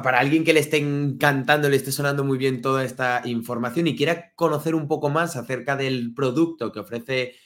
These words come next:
eh, Cryptobirds, este cripto, eh, este Bert G P T, entiendo que se encuentra dentro de una suscripción que tenéis.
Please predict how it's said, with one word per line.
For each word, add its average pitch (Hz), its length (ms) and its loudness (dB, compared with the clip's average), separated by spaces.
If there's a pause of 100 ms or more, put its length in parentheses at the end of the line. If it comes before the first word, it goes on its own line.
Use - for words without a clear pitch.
(140)
eh, 117 480 -2
Cryptobirds, 135 1300 -2
este 147 280 -2
cripto, 147 840 2
eh, 131 160 -6
este 135 500 0
Bert 139 420 2
G 135 220 -4
P 127 120 -2
T, 170 340 -2
entiendo 135 400 -4
que 160 80 -4
se 143 80 -8
encuentra 156 400 -2
dentro 156 300 -2
de 160 300 0
una 151 220 -2
suscripción 139 640 -6
que 147 140 -4
tenéis. 107 520 -12